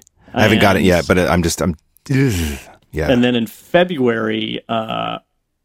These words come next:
Speaker 2: what's it called? Firewatch?
Speaker 1: Yeah, there's something hot coming up.
Speaker 2: Yeah. Yeah, that looks super good. Um, and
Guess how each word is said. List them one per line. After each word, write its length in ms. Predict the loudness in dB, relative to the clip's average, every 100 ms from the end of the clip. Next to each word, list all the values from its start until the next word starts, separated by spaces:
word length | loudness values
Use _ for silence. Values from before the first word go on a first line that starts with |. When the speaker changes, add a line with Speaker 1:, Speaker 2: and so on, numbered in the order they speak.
| _ _ _ -18 -10
Speaker 2:
what's 220 | -8 -8 -10
it 40 |
called? 160 | -18 -6
Firewatch? 600 | -2 -2 -4 -10 -12 -14 _ _ _ _ _ -14 -6
Speaker 1:
Yeah, 240 | 0 2 2
there's 160 | 0
something 340 | -2 -4 -4 -6
hot 240 | -6 -8
coming 200 | -6 -2
up. 60 | 0
Speaker 2:
Yeah. 340 | 0 -4 -6 -10 _ _ _
Yeah, 380 | -4 -4 -4 -8 -14
that 240 | -6 -4
looks 160 | -4 -10
super 300 | -6 -6 -6
good. 420 | -8 -6 -8 -10 -18 -10
Um, 480 | -6 -4 -6 -8 -10 -10
and 640 | -8 -8 -8 -8 -10 -10